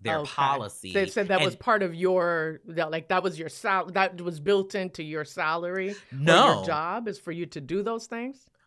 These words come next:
Speaker 1: No, because I wasn't doing them through the L A Times. I was doing, it was like, you know, a studio would hit me up directly and ask me to do something for their movie.
Speaker 2: Oh,
Speaker 1: But the reason why
Speaker 2: got
Speaker 1: they said we
Speaker 2: you.
Speaker 1: couldn't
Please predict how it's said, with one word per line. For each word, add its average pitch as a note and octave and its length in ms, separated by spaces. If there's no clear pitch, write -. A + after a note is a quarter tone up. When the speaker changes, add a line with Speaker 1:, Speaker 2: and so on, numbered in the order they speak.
Speaker 1:
No, F3 420
because E3+ 240
I E3 100
wasn't E3 360
doing G3+ 280
them E3 180
through D3 280
the B2+ 180
L A#2+ 120
A A#2 80
Times. B2+ 260
I C3 60
was A2+ 200
doing, D#3 320
it D3 80
was C3+ 160
like, B2+ 240
you E3 120
know, C3 120
a D3+ 80
studio F#3+ 460
would C3+ 120
hit D#3 160
me C#3+ 180
up C3+ 220
directly C3 600
and A2 80
ask A#2+ 300
me B2+ 80
to A#2+ 80
do A#2 120
something A2+ 320
for A2+ 140
their G2+ 140
movie. C3 520
Speaker 2:
Oh, - 640
Speaker 1:
But D#3 300
the C#3+ 80
reason F#3 440
why C#3 140
Speaker 2:
got B2+ 40
Speaker 1:
they B2 100
said C3 220
we B2 80
Speaker 2:
you. B2 60
Speaker 1:
couldn't A#2 500